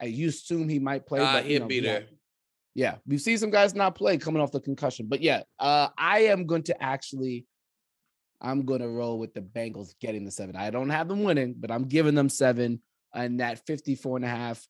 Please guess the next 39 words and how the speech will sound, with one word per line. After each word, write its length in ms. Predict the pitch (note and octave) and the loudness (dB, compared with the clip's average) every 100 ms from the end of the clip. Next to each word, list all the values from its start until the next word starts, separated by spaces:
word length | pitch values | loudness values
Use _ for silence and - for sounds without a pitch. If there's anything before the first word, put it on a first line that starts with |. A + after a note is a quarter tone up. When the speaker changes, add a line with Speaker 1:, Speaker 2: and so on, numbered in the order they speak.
| _ _ | _ _
Speaker 1:
over, 480 | C#3+ D3 D#3+ D3+ - | -2 0 0 -2 -6
I'm 200 | A2+ A#2 | -6 -6
taking 440 | G#2+ B2+ A2 G#2 G2+ | -6 -6 -6 -8 -8
the 100 | - | -10
over. 400 | G2 F2+ - A2 _ _ | -10 -12 -16 -20 _ _
So 100 | - | -10
give 160 | B2 D#3+ | -2 0
me 60 | E3+ | 0
the 100 | D#3+ | 0
Bengals 400 | D3 C#3+ C#3 C3 | 0 0 -2 -2
plus 280 | - A#2+ - | -4 -4 -4
seven 400 | A#2 A2 G#2+ G#2 _ _ _ _ _ | -6 -4 -6 -8 _ _ _ _ _
because 540 | A#2+ A2 A#2+ A#2 A2 - G#2+ | -8 -2 0 0 -4 -8 -8
I 120 | A2+ | -6
just 220 | G#2+ - | -8 -8
think 220 | A2+ A2+ - _ _ _ _ _ _ _ | -6 -6 -10 _ _ _ _ _ _ _
they 80 | A#2 | -8
have 160 | A2+ - | -8 -6
too 100 | C3 | -6
many 200 | A#2+ A2+ | -4 -6
weapons 340 | A2 G#2+ F#2+ | -8 -10 -12
not 140 | G#2+ - | -14 -14
to 80 | |
continue 400 | G#2+ A2 B2 A2 | -16 -14 -10 -10
to 80 | G#2+ | -10
score, 340 | - - G#2+ G2 | -12 -10 -8 -8
not 220 | G#2+ G#2 | -10 -12
to 80 | G2 | -12
keep 240 | A#2+ A2+ | -12 -10
it 80 | G#2+ | -10
interesting. 600 | A2+ A2 G#2 - G2 G2 _ _ _ _ _ _ _ _ _ _ | -10 -10 -12 -14 -16 -16 _ _ _ _ _ _ _ _ _ _
That's 180 | A2 - | -10 -6
what 120 | A#2 | -4
I 80 | A#2 | -2
got. 200 | A2 F2+ | -2 -4
What 120 | A2+ | -6
you 60 | A#2 | -4
got, 180 | G#2+ - | -6 -4
Paul? 300 | A2 G#2+ | -6 -6